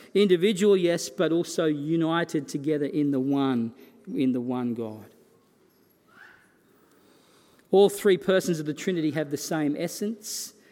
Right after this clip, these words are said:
they have the same nature, and they have the same glory. But each one also has different roles or activities when it comes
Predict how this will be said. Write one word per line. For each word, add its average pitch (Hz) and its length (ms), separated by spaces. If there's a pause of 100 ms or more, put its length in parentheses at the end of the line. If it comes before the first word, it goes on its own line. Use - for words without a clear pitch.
(120)
they 156 100
have 147 160
the 143 80
same 143 420
nature, 190 520 (260)
and 160 180
they 151 100
have 151 200
the 147 80
same 151 400
glory. 156 480
But 147 260
each 202 360
one 185 560 (280)
also 196 440
has 156 180
different 160 380
roles 160 440
or 147 180
activities 151 680
when 147 160
it 143 120
comes 139 680